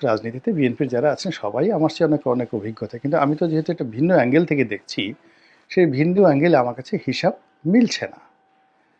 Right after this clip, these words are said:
তারা বন্ধু নির্বাচনেও, আহ, স্ট্রেট ওয়েতে তারা, মানে, বন্ধু নির্বাচন করতে পারছে না। আবার শত্রু তৈরি করার ক্ষেত্রে প্রতিদিনই তারা একটার পর একটা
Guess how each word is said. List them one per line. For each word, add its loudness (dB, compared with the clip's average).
তারা 8
বন্ধু 6
নির্বাচনেও, 4
আহ, -6
স্ট্রেট 4
ওয়েতে 0
তারা, 2
মানে, -14
বন্ধু 2
নির্বাচন 2
করতে -4
পারছে -4
না। -6
আবার 8
শত্রু 2
তৈরি 4
করার 4
ক্ষেত্রে -6
প্রতিদিনই 4
তারা 4
একটার -2
পর 0
একটা 0